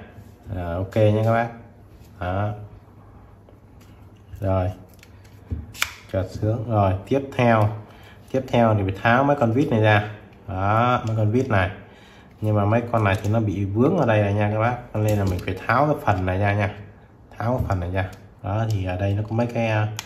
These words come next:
chốt ở đây này. Đó, chốt đây. Đó. Mình phải, à, lôi đi ra. Cá là gài đây thôi nha.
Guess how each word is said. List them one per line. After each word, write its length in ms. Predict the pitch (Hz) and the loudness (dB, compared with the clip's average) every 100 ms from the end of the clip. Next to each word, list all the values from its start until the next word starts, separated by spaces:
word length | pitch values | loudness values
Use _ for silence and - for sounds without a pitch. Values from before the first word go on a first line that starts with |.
| - - - | -16 -20 -4
chốt 160 | - 139 | 2 2
ở 60 | 107 | 4
đây 140 | 101 | 2
này. 140 | 98 - - - - - - - - | 0 -4 -12 -18 -20 -20 -20 -20 -12
Đó, 320 | 95 95 101 107 110 - - - - | -8 -6 -4 -4 -4 -10 -20 -20 -10
chốt 120 | 107 110 | -8 -6
đây. 200 | 98 92 - - - - - - - - - - - - | -6 -6 -10 -20 -20 -20 -20 -18 -16 -18 -20 -20 -14 -4
Đó. 360 | 92 98 110 110 - - - - - - - - | -2 0 -2 -6 -12 -20 -20 -20 -12 -12 -10 -6
Mình 120 | 98 92 | -4 -4
phải, 180 | 92 95 | -6 -4
à, 560 | 104 104 104 101 101 98 - - - | -2 0 0 -2 -2 -6 -12 -20 -8
lôi 280 | 110 107 107 | 0 2 2
đi 120 | 107 | 2
ra. 160 | 107 98 - - - - - - - - - - - - - - - | 0 -2 -4 -18 -20 -20 -20 -20 -20 -20 -20 -14 -8 -8 -10 -20 -2
Cá 240 | 120 135 | 2 2
là 80 | 147 | 2
gài 320 | 107 98 101 | 2 2 2
đây 140 | 107 110 | 0 0
thôi 100 | 113 | 2
nha. 140 | 110 | 0